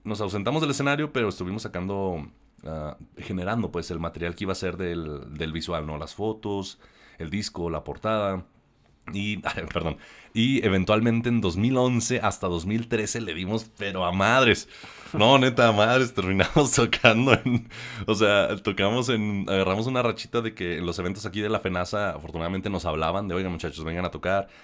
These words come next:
Tocamos en el Festival Cultural, tocamos en Guadalajara, tocamos en Toluca, le abrimos a Zoe, le abrimos a Kinky,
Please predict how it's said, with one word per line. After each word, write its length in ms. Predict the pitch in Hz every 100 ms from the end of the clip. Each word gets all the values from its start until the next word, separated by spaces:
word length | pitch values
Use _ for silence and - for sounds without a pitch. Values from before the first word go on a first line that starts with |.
| _
Tocamos 300 | - 85 85
en 60 | 85
el 40 | 76
Festival 300 | - 76 71
Cultural, 460 | 71 92 90 90
tocamos 320 | 82 80 78
en 80 | 78
Guadalajara, 560 | 73 69 73 87 85 85
tocamos 340 | 78 78 78
en 100 | 76
Toluca, 540 | 69 69 90 - 87 85
le 120 | 73
abrimos 420 | 71 76 82 80
a 420 | 69 67 65 65
Zoe, 400 | - 80 87 90 82
le 100 | 73
abrimos 340 | 76 78 -
a 60 | -
Kinky, 500 | 90 92 80 78